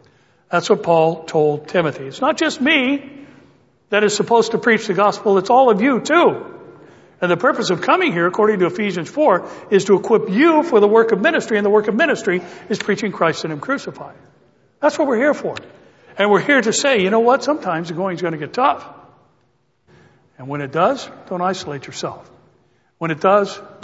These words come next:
don't stop serving. When it does, don't let the world tell you what you can preach. When the going gets tough and we come under attack for what we believe,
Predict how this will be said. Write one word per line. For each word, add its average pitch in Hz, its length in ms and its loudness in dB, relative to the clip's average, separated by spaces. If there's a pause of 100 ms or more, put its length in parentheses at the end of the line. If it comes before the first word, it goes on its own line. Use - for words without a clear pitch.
(340)
don't 160 160 -6
stop 147 300 -6
serving. 135 380 -6 (640)
When 160 120 -6
it 147 140 -8
does, 180 360 2 (380)
don't 165 180 -4
let 151 140 -8
the 156 100 -12
world 139 440 -8
tell 175 200 -4
you 123 300 -12 (320)
what 160 260 -6
you 139 300 -8 (220)
can 135 240 -10
preach. - 520 -12 (440)
When 165 100 -4
the 156 80 -4
going 214 300 2
gets 202 220 0
tough 190 280 0
and 165 100 -4
we 165 120 -6
come 180 200 -4
under 175 240 0
attack 170 360 -2
for - 100 -12
what 170 200 -6
we 156 120 -8
believe, 170 560 -6